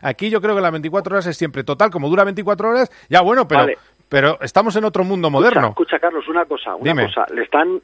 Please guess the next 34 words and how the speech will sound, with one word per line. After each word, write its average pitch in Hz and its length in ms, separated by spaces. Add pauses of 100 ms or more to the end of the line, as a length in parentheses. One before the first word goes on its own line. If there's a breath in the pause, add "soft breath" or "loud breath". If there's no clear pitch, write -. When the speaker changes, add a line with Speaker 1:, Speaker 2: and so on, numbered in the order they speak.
(140)
Speaker 2:
le 127 120
están 156 200
avisando 170 460
a 135 40
Speaker 1:
A 127 120
ver, 147 120
Speaker 2:
Fabio, 165 340
Speaker 1:
sí. 175 280 (140)
Speaker 2:
eh, 135 340
se - 60
ha 156 60
quedado 180 260
sin 151 220
radio 170 560
y 151 80
estaba 170 420
Albert 160 320
Costa 170 400
en 139 80
el, 131 460
en 135 160
el 127 180
muro 190 460 (100)
Speaker 1:
Bueno. 131 280
Speaker 2:
diciendo 160 260
que 185 100
mirara 170 380
al 180 80
cartel, 190 580 (100)
que 147 140
Speaker 1:
Ma- 135 120
Speaker 2:
tres 175 140
vueltas 175 440
más. 175 260